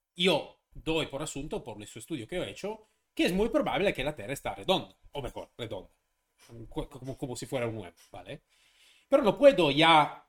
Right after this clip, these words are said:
desde el principio decir, "No, no es plan. No, no es, tiene un agujero en el interior". Yo nunca he estado fuera del espacio,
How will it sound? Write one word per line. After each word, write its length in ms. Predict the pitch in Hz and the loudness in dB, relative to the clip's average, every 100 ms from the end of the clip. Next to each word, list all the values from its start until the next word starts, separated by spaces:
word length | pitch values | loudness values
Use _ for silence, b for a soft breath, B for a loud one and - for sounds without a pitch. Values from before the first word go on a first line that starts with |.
| - | -20
desde 380 | 127 185 202 185 | 2 4 6 4
el 80 | |
principio 400 | 160 147 - 180 | 2 -2 -2 -2
decir, 520 | 139 - 147 123 104 _ _ _ | -4 0 0 0 -4 _ _ _
"No, 260 | 156 165 143 | -2 2 2
no 120 | 135 | 0
es 120 | 120 | -4
plan. 220 | - 110 - _ - - _ _ | -6 -10 -10 _ -20 -20 _ _
No, 320 | 160 196 214 | 4 8 10
no 180 | 160 156 | 8 6
es, 220 | 151 143 | 4 2
tiene 180 | - 135 | -2 -4
un 80 | 131 | -4
agujero 300 | 120 113 120 | -8 -8 -10
en 80 | 113 | -10
el 60 | |
interior". 380 | 110 117 107 104 | -10 -10 -8 -8
Yo 120 | 151 | -8
nunca 240 | 127 143 110 | -8 -10 -12
he 20 | |
estado 380 | - 120 92 - _ _ _ _ - | -8 -8 -8 -16 _ _ _ _ -10
fuera 260 | 120 110 | -6 -6
del 140 | 104 101 | -6 -10
espacio, 400 | - 92 87 | -10 -12 -12